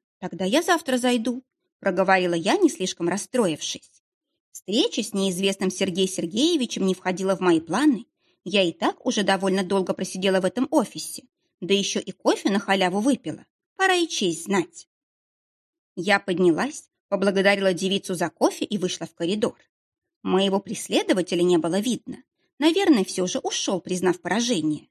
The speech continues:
Тем не менее, я не поехала вниз на эскалаторе. Там я была бы чересчур заметна, а воспользовалась лифтом.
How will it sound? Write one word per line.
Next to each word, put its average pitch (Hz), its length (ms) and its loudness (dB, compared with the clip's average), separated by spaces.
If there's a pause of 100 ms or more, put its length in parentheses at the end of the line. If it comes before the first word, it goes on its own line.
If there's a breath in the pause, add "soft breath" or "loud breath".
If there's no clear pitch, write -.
(580)
Тем 202 280 0
не 180 100 6
менее, 226 440 4
я 175 80 -4
не 180 100 2
поехала 285 540 0
вниз 196 260 -2
на 185 140 2
эскалаторе. - 640 -4 (380)
Там 349 280 4
я 185 120 2
была 190 240 2
бы 185 100 -2
чересчур 196 460 -4
заметна, 269 580 4 (300)
а 202 60 2
воспользовалась 185 760 -2
лифтом. - 440 -6